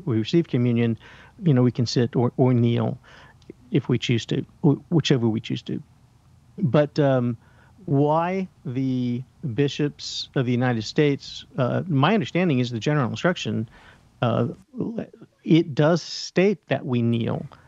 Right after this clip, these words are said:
until the great Amen. Uh, and if there's some place that is,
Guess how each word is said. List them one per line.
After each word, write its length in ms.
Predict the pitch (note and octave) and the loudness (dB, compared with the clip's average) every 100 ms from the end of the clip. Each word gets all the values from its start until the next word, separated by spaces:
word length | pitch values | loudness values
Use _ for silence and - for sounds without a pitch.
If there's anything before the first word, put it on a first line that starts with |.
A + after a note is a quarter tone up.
| - | -2
until 260 | C3 - A#2 | 0 2 0
the 80 | |
great 260 | G#2+ G#2+ G#2+ | -2 -4 -4
Amen. 460 | G#2+ G#2 G2 - - - - - - | -2 -4 -4 -6 -8 -14 -20 -14 -4
Uh, 120 | C3+ | 0
and 80 | C#3 | 2
if 140 | B2+ | 2
there's 160 | D3 C3+ | 2 0
some 240 | - D3+ | 2 0
place 380 | D3 - C#3+ - | 2 0 0 -2
that 240 | - B2 - - | -2 -2 -2 -2
is, 420 | B2+ A#2+ G#2+ | 0 0 -2